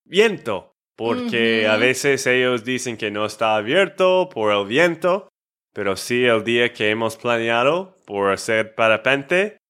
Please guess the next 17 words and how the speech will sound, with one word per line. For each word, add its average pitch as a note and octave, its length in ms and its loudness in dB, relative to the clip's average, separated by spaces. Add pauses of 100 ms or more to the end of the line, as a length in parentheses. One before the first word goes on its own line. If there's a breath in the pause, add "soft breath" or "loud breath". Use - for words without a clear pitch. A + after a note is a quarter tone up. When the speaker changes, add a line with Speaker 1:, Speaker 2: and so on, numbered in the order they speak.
(180)
Speaker 1:
fue G#2+ 240 -2
un G#2+ 140 -2
día A2+ 260 0
con G#2+ 440 -6
mucho E3+ 440 0
viento, E3 580 0
que G2+ 240 -4
obvio G#2+ 320 -2
es G#2 280 -4 (100)
muy G2+ 220 -4
importante G2+ 920 -4
para G2 280 0
los G2 240 -2
que, F#2+ 340 -6
que G2 120 -2
hacen G2 380 -2
parapente. F#2 760 -2